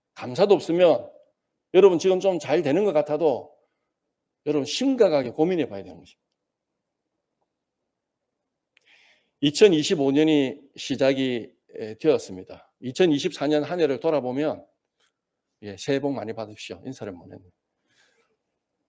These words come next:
돌아보면 정말 많은 일들이 일어나지 않았습니까? 뭐 대한민국, 우리가 비록 필리핀에 살지만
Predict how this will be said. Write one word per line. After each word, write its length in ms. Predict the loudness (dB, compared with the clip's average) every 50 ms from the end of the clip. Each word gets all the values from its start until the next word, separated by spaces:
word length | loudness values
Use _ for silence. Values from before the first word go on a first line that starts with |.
| _ _ _ _ 6
돌아보면 840 | 8 12 12 12 10 10 6 6 6 6 6 6 4 2 -6 -10 -12
정말 580 | -6 -2 0 2 2 2 4 4 4 4 4
많은 300 | 4 4 4 4 4 2
일들이 280 | 2 0 -2 -4 -6 -4
일어나지 440 | -4 -4 -4 -4 -4 -4 -4 -6 -8
않았습니까? 600 | -8 -8 -10 -12 -16 -20 -20 -20 -20 -20 -20 -20 _ _ _ _ _ _ _ _ _ _ _ _ _ _ _ _ _ _ _ _ _
뭐 180 | -6 -6 -6
대한민국, 680 | -4 -2 -2 -2 0 0 0 0 0 0 -2 -2 -4 -6
우리가 280 | -8 -4 -4 -4 -4
비록 400 | -2 0 0 0 0 0 -8 _
필리핀에 320 | -8 -8 -6 -4 -4 -4 -6
살지만 480 | -6 -10 -12 -10 -8 -8 -8 -10 -10